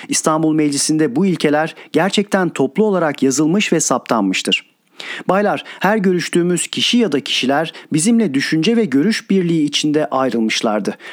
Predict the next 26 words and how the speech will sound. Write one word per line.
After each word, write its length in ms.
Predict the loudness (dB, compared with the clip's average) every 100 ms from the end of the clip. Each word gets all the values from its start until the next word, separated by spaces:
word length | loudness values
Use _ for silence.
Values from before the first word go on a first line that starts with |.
| -2
Ama 200 | 0 2
İstanbul 520 | 0 -2 0 2 2
Meclisi'nde 720 | 2 2 0 -2 0 2 0 -4 -4
Müdafaa-i 600 | 0 2 0 0 0 2
Hukuk 340 | 0 0 -2 0
Cemiyeti 460 | 2 2 2 -2
grubu 400 | 0 0 2 0
diye 200 | 2 2
bir 100 | 2
grup 360 | 0 0 0 -2
kurulduğunu 540 | -2 -2 0 0 0 -2
işitmedik. 600 | -4 -2 -2 -2 -4 -8 _ _ _ -6 2
Niçin? 400 | 2 2 -2 -4 _ _ -2
Evet, 300 | 0 0 0
niçin? 380 | 0 0 -4 -4 _ -20 -2
Buna 280 | 0 0 0
bugün 340 | 0 0 0 0
yanıt 280 | 0 0
isterim. 360 | -4 -4 -2 -4 -10 _ _ _ -2
Çünkü 300 | 0 2 0
baylar, 460 | 0 0 0 0
bu 120 | 0 0
grubu 340 | 0 0 -2
kurmayı 520 | -2 0 2 0 0
vicdan 460 | 0 0 0 0 0
borcu, 500 | 0 0 0 -2